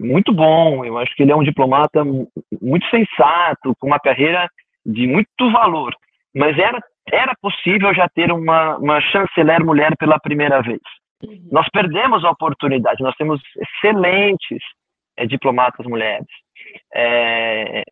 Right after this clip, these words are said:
Speaker 1: e a gente poderia colocar elas em postos de liderança.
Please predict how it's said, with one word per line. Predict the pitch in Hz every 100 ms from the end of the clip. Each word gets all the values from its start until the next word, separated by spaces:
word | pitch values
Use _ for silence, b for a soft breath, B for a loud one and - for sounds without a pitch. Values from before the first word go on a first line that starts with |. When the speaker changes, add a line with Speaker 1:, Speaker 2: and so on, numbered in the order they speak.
| -
Speaker 1:
e | 110
a | 117
gente | 131 131 -
poderia | - 139 151 135 131 135 135 139 -
colocar | 151 147 - 127 127 123 127
elas | 127 127
em | 143
postos | - 123 123 - 139 131
de | 120
liderança. | 139 147 170 120